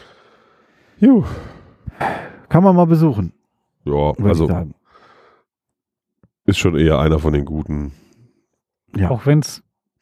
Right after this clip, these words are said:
Speaker 3: ein bisschen voll war, war's trotzdem ein schöner Tag.
Speaker 2: Ja, also eben, man muss dann halt auch sagen, äh,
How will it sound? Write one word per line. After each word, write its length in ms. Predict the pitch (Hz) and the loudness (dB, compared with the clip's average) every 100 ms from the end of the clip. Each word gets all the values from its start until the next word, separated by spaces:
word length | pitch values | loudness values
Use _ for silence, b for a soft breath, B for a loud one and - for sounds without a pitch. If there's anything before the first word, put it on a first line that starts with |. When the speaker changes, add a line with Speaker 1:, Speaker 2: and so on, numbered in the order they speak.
| - | -10
Speaker 3:
ein 80 | 165 | -2
bisschen 320 | 143 - 143 | 0 2 0
voll 320 | - 151 139 | 2 2 2
war, 340 | 135 139 139 127 | 2 2 2 0
war's 260 | 131 - | -2 -2
trotzdem 300 | - 127 - | -8 -6 -2
ein 20 | 127 | -2
schöner 260 | 127 117 | -2 -2
Tag. 340 | 107 117 110 - _ _ _ - | -4 -6 -8 -12 _ _ _ -6
Speaker 2:
Ja, 160 | 92 - _ | -6 -6 _
also 180 | - 131 | 2 4
eben, 220 | 135 113 | 4 4
man 160 | 104 107 | 4 2
muss 160 | 110 107 | 2 2
dann 120 | 117 | 4
halt 120 | 107 | 2
auch 80 | 98 | 2
sagen, 480 | 110 98 98 95 58 | 2 2 0 -2 -2
äh, 180 | 60 | -6